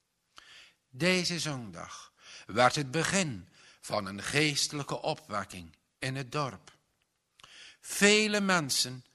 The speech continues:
waren die dag ervan overtuigd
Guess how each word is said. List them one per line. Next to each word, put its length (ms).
waren 520
die 180
dag 560
ervan 400
overtuigd 960